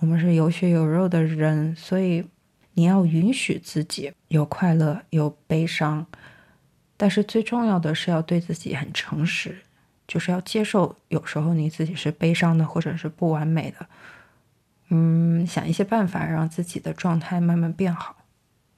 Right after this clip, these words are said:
嗯，不要因为自己悲伤而觉得自己，哇，为什么是一个悲伤的人？因为疫情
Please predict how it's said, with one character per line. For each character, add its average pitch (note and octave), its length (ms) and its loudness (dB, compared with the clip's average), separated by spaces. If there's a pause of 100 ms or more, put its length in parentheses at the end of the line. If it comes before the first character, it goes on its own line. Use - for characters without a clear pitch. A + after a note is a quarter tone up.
(480)
嗯， D#3 480 2
不 - 80 2
要 G3+ 160 6
因 G3 160 4
为 F3+ 100 4
自 F3 160 -6
己 E3+ 140 -2
悲 E3+ 260 2
伤 E3 500 0
而 D#3 120 0
觉 E3 160 -2
得 D#3+ 120 2
自 D#3+ 140 -8
己， E3 140 0 (100)
哇， - 240 -4 (200)
为 F#3 80 0
什 F3+ 120 -2
么 F3 100 -4
是 - 140 -4
一 F3+ 40 -6
个 F3 80 -2
悲 F3 200 -2
伤 D#3+ 180 -2
的 - 100 -6
人？ - 180 -10 (1200)
因 A3+ 120 2
为 A3 80 2
疫 A#3+ 180 0
情 - 280 -10